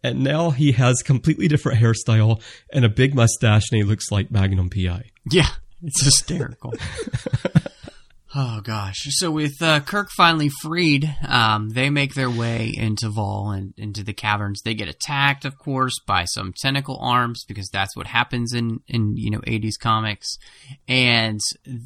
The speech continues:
Speaker 1: It's living rock, Matthew.
Speaker 2: It, oh, uh, oh, excuse me.
Speaker 1: Living
Speaker 2: Living
Speaker 1: rock.
Speaker 2: rock. Yeah.
Speaker 1: Yes.
Speaker 2: Uh, and then
Speaker 1: Living
Speaker 2: they
Speaker 1: rock.
Speaker 2: end up where Spock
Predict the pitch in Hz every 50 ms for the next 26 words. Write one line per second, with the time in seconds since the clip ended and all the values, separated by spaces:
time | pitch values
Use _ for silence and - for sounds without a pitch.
0 | 127 - - 123 - - 120 123 131 143 147 160 165 156 127 107 101 113 113 120
1 | 101 110 - - - - 98 95 143 143 123 - 143 147 160 139 123 117 113 110
2 | 110 - 117 110 104 - - - - 110 107 - 120 123 123 120 127 123 120 113
3 | 107 107 101 92 92 104 101 98 98 98 90 87 _ _ - - 107 104 95 92
4 | - 101 104 - - - - 131 - - - 131 127 123 120 117 127 139 147 151
5 | 147 147 147 147 139 127 107 - - 123 127 127 127 123 123 123 - - 139 139
6 | 135 131 123 127 123 120 - - - 127 123 120 110 110 107 104 - - - -
7 | - 165 165 151 127 110 110 - - -